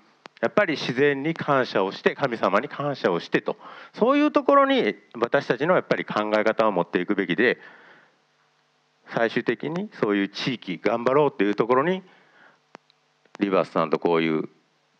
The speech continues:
出しちゃったけど。<laughs> それとちなみに、えー、実は言ったらあかんと思うんですけど、日本ユネスコさんと連携を始めます。はい。あの、未来遺産っていう形のものが、おそらく来週登録されるはずです。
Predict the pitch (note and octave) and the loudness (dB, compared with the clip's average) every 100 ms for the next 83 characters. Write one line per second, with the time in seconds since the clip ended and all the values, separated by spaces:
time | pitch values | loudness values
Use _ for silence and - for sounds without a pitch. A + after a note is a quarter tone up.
0 | _ _ _ _ _ _ A2+ - A2+ A2+ | _ _ _ _ _ _ -6 -4 -4 -2
1 | - - - - - - - _ _ _ | -2 -4 -6 -8 -12 -20 -20 _ _ _
2 | _ - C#3 F3 E3 D3+ D3 C#3 - _ | _ -6 0 0 2 2 2 0 -4 _
3 | _ F#2+ F2 E2 F2+ A2+ G2 - _ _ | _ 0 2 0 0 2 0 -2 _ _
4 | - - - C#3 D3+ B2 A#2 B2+ G#2+ F2+ | -20 -20 -4 -4 0 0 2 2 0 0
5 | F2 - D2+ D2 - _ _ _ _ _ | -4 -2 -4 -4 -8 _ _ _ _ _
6 | _ _ _ _ A#2+ D#3+ C3 B2+ D3 B2 | _ _ _ _ -2 0 2 2 0 -2
7 | - D#2+ - E2 G2 F#2+ F#2 E2 E2+ D#2 | -4 -8 -8 -4 -4 -4 -6 -4 -4 -6
8 | D2 C#2 - _ _ _ _ _ _ D2 | -8 -12 -16 _ _ _ _ _ _ -6
9 | D2 _ - E2+ E2+ C3+ D#3+ D3+ A#2 D2 | -6 _ -12 -12 -4 0 0 0 -4 -4
10 | C#2+ C#2 C#2 _ - _ _ _ _ - | -14 -14 -18 _ -20 _ _ _ _ -8
11 | - F#2+ F2 E2 C#2+ D#2 E2 - _ - | -4 -4 -6 -8 -4 0 0 -2 _ -4
12 | D3+ G3+ B2+ F#2+ G#2+ A#2 - D#2+ - - | 2 2 2 0 0 -2 -4 -4 -4 -14
13 | _ _ _ - D#3 D#3+ D#3 D#3 E3+ D#3+ | _ _ _ -2 2 2 0 2 2 4
14 | E3 - E3+ C#3+ B2 - | 0 -2 -4 -2 -4 -4